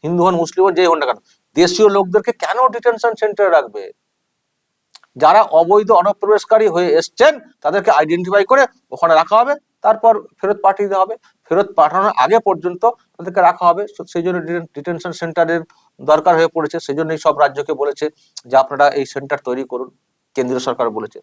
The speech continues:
তো সেটাকে নিয়ে হৈ হৈ করে দেওয়া হচ্ছে। দেখুন, এই তো গল্প আসছে তো অন্যান্য দেশ থেকে, বুঝতে হবে তো বিষয়টা।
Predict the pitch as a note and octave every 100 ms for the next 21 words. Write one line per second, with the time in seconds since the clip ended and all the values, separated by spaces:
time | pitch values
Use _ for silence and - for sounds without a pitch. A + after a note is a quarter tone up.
0 | - A2+ G#2 G#2+ G#2+ C3+ D#3 F#3+ F#3+ G3+
1 | G3 - - _ _ _ _ _ _ _
2 | _ _ - F3 F3+ E3 F3+ E3+ F3 F#3+
3 | F3+ - F3+ F#3 F3 E3+ E3 _ _ -
4 | D3 D#3 - B2 F2 D2 _ _ _ _
5 | _ _ _ A#2 F#3 - B3 F#3+ D3 A#2+
6 | A2 E2+ -